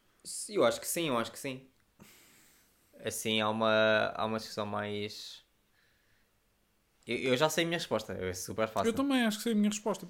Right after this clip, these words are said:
Speaker 2: Então vá. Vamos dizer qual primeiro, o pior ou o melhor?
Speaker 1: Ah, o melhor.
Speaker 2: Mas, ah, aqui já um parênteses: que qualquer um destes canais que nos queira apoiar e nos levar para, para, t-, estão à vontade, não é por nós dizermos isso. <laughs> Não, diz.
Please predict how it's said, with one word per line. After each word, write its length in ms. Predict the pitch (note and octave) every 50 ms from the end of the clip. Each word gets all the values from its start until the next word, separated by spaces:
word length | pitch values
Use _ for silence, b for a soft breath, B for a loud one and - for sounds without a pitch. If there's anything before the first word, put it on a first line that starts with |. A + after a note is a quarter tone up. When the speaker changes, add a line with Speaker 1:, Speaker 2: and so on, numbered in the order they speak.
| -
Speaker 2:
Então 180 | - F3+ - C4
vá. 160 | C4 D#3+ D#3 - - B B B B B B B B
Vamos 140 | - D#3+ F3
dizer 200 | D#3 D#3+ F#3+ A3
qual 180 | G#3+ G#3 F#3 F3
primeiro, 320 | F3 F3 F3 E3+ C#3+ B2+
o 40 | A#2+
pior 260 | G#2+ - C#3 D#3 F3+
ou 60 | G3+ G3+
o 40 |
melhor? 260 | G#3 G#3 F#3 B2+ A2 A2 - - _ _ _ _
Speaker 1:
Ah, 400 | B2 B2+ B2+ B2+ B2+ B2+ B2+ B2+
o 40 | C#3+
melhor. 420 | D3 D3 A#2+ A2 G#2 A2 A2+ - - - _ _ _ _ _ _ _ _ _ _ _ _ _ _ _ _ _ _ _ _ _ _ _ _ - B B B B B B B
Speaker 2:
Mas, 440 | - D#3 D3 D3 C3+ A#2+ - - -
ah, 360 | D3+ D3+ C3+ C3 B2+ B2 B2 A#2
aqui 240 | A2 - C#3+ C#3 C3
já 140 | A#2+ C#3 C3+
um 80 | C3
parênteses: 500 | A2+ C#3 B2 C3 C3+ C#3 D3+ F3 D#3+ - -
que 160 | - C3+ A#2
qualquer 380 | - - A2 G#2 - C3+ B2
um 100 | C3 C3+
destes 240 | C3 B2+ B2 - -
canais 340 | - - B2 A#2+ A#2 A2 -
que 60 | -
nos 120 | B2 G#2+ -
queira 180 | - A#2 A2+
apoiar 480 | A2 - B2 A#2+ A#2 A2+ A#2 B2 B2 A2+
e 180 | G#2+ G#2+ A2
nos 200 | A2 A2 A2 G#2
levar 340 | G#2+ G#2+ G#2+ A#2 A2+ A2+ A2
para, 400 | G#2+ - A2+ A2+ A2+ A2 A2 G2+ G2 - -
para, 120 | _ - A2 - - _
t-, 160 | - - G2+ F#2
estão 320 | G#2+ - - A2 A#2 B2+ C#3
à 40 | E3
vontade, 520 | F3+ G#3 G#3+ F3+ D3+ C3+ B2 A#2+ A#2+ B2+
não 180 | B2+ B2 C3 C#3
é 100 | C#3 C#3
por 160 | - D3 D3
nós 220 | D3+ D3 D3 C#3+
dizermos 380 | C#3+ D3 C#3+ D3 D3+ D3+ C#3+ D3+
isso. 120 | F3 - -
<laughs> 400 | - A#3+ G#3 A3 G#3 G#3+ - - -
Não, 220 | D#3+ C#3 A#2 A#2+
diz. 180 | C3+ C#3+ C3+